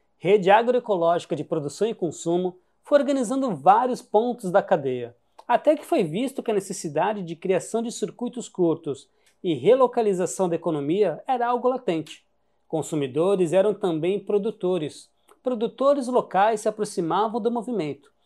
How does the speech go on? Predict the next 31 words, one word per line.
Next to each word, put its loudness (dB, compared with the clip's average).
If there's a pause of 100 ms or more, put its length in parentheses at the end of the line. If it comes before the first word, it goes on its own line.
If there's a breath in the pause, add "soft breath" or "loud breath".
(220)
Esses -8
produtores -2
locais 2
também -4
precisavam -2
de -10
entregas. -4
Enfim, 0
o 2
ecossistema 2
solidário -2
foi -2
se -8
tornando 0
cada 0
vez -2
mais -2
complexo. -4 (380)
A 0
rede 0
foi -2
se -10
enriquecendo -4 (320)
e -4
a 2
produção -4
de 0
proteína 0
se -6
relocalizou 0
também. -4